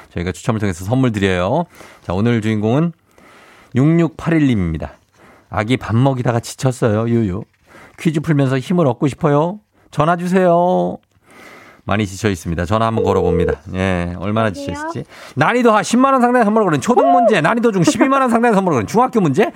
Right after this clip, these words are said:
Speaker 1: 난이도 상 십오만 원 상당의 선물을 걸린 고등학교 문제. 어떤 거 선택하시겠습니까?
Speaker 2: 고등학교 문제로 하겠습니다.
Speaker 1: 자, 어느 고등학교 나오신 누구신가요?
Speaker 2: 저, 어, 이대 보고 나온
Speaker 1: 예.
Speaker 2: 민준이 엄마입니다.
Speaker 1: 이대 보고 나온 윤준이?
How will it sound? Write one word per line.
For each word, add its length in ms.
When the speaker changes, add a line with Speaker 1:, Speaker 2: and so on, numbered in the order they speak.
Speaker 1:
난이도 280
상 120
십오만 360
원 80
상당의 240
선물을 200
걸린 200
고등학교 400
문제. 320
어떤 220
거 80
선택하시겠습니까? 720
Speaker 2:
고등학교 500
문제로 320
하겠습니다. 720
Speaker 1:
자, 140
어느 240
고등학교 420
나오신 400
누구신가요? 920
Speaker 2:
저, 340
어, 200
이대 260
보고 220
나온 720
Speaker 1:
예. 100
Speaker 2:
민준이 400
엄마입니다. 1500
Speaker 1:
이대 300
보고 280
나온 320
윤준이? 600